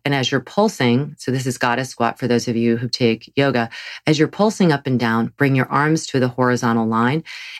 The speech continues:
and pull them back as you pulse up and down. So they're, they're pulling back to open up your chest wall. Do this for another minute, and then you'll repeat the crescent lunge on the right leg where the left knee comes up, and you'll do that for a minute.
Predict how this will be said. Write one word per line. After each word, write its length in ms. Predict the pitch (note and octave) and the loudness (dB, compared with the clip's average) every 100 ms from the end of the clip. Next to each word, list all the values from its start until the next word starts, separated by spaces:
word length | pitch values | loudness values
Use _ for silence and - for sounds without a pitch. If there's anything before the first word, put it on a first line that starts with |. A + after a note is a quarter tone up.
| _ | _
and 220 | D3 C3+ | 2 2
pull 280 | - E3 D#3+ | 0 4 4
them 220 | D3 C#3 | 4 2
back 380 | B2 A#2 A#2+ - B2+ | 2 -2 -4 -6 -6
as 120 | A#2+ | 0
you 80 | B2 | -2
pulse 360 | - A#2+ - | 0 -2 -2
up 100 | A2 | -2
and 100 | A#2+ | 0
down. 200 | A2 G#2+ | 0 -2
So 160 | - A#2+ | -2 -2
they're, 140 | C3 - _ | -2 -4 _
they're 120 | C#3+ | -2
pulling 360 | C#3 - C#3 B2 | -2 2 4 4
back 300 | A#2 A#2 C#3 | 2 -2 -4
to 120 | - - | -8 -6
open 220 | B2 A#2+ | -2 -2
up 180 | A#2 A2+ | -2 -4
your 80 | |
chest 360 | A#2 - A2 - | -4 -4 -4 -6
wall. 240 | - - - - - - - - - | -6 -6 -10 -20 -18 -18 -20 -20 0
Do 280 | E3+ G3 F3+ | 4 6 6
this 340 | D#3+ E3 - | 4 2 -2
for 120 | C#3+ | -4
another 520 | C3+ C3+ C3 B2+ D3 | 0 0 2 2 0
minute, 360 | C#3 A2+ A2+ - | 2 2 0 -4
and 140 | C3+ C#3 | -2 2
then 100 | C#3 | 4
you'll 160 | C#3 | 4
repeat 460 | B2+ C3+ - G#3+ A#3+ | 2 0 0 2 4
the 100 | E3 | 2
crescent 460 | - D3+ - C#3 C3 | -2 -4 -2 -4 0
lunge 480 | B2+ B2 B2 - - _ _ _ _ _ | 2 4 2 -2 -12 _ _ _ _ _
on 140 | C#3+ C3 | 0 2
the 100 | A#2 | 2
right 320 | A#2+ D#3+ F3 | 2 0 -2
leg 340 | C2 C2+ - - - _ | -6 -6 -10 -14 -20 _
where 100 | C3+ | -2
the 100 | B2 | 2
left 320 | A#2+ C3+ C3+ C3 | 4 4 0 -2
knee 120 | A#2+ | -2
comes 320 | - A#2 - | 0 -2 0
up, 180 | G#2 - | -6 -2
and 80 | C3 | 0
you'll 140 | B2+ | 0
do 160 | - B2 | 2 2
that 260 | A#2 - | 2 -2
for 120 | - A2+ | -4 0
a 20 | |
minute. 320 | B2+ A2+ | 2 0